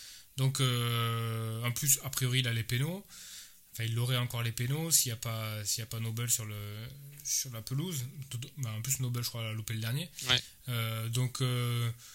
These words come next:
Speaker 1: ouais, non, pour moi, c'est, ça reste quand même une bonne option. Surtout dans une équipe où il y a assez peu de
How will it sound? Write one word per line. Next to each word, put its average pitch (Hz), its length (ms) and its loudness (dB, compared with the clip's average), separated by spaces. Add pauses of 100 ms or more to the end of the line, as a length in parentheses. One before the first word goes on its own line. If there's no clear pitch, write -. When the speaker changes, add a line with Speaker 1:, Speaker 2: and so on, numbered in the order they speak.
(260)
Speaker 1:
ouais, 160 140 2
non, 165 120 4
pour 143 160 2
moi, 156 100 2
c'est, 135 200 6
ça 123 160 8
reste 127 180 2
quand 135 60 2
même 139 100 4
une 135 60 6
bonne 139 140 6
option. 156 340 2 (320)
Surtout - 480 8
dans 151 120 4
une 135 200 6
équipe 147 400 0 (560)
où 165 160 0
il 160 80 0
y 147 60 2
a 131 340 0
assez 170 320 8
peu 185 360 -6 (440)
de 123 800 0